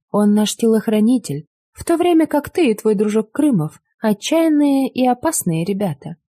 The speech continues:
И хотя возраст несколько поумерил ваш пыл,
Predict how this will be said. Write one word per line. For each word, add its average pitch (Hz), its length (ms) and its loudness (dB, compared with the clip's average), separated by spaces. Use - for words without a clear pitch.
И 233 100 -2
хотя 247 340 0
возраст 220 680 -2
несколько 247 640 0
поумерил 262 600 0
ваш 170 300 -4
пыл, 135 280 -12